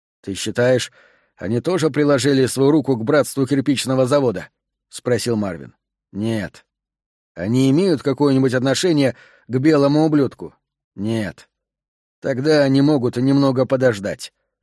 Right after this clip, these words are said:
А если сунутся, то им перепадёт от нас". "Речь идёт о сорока-пятидесяти федеральных полицейских в штатском", усмехнулся Джентри. "Обычно они вооружены до зубов".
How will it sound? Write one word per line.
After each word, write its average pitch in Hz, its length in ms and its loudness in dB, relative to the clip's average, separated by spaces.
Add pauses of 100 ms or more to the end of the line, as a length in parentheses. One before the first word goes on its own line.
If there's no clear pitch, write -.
(120)
А - 100 -6
если 131 340 0
сунутся, 131 580 -2 (440)
то 175 160 2
им 147 380 2
перепадёт 123 680 0
от 98 140 -8
нас". 90 280 -12 (760)
"Речь 113 420 -2
идёт 117 300 -2
о 101 80 -4
сорока-пятидесяти 117 1080 -2
федеральных 123 640 0
полицейских 127 760 -2
в - 40 -12
штатском", 92 500 -6 (420)
усмехнулся 117 640 -4
Джентри. 98 500 -8 (500)
"Обычно 143 480 -2
они 131 220 2
вооружены 127 580 2
до 117 160 -2
зубов". 101 500 -8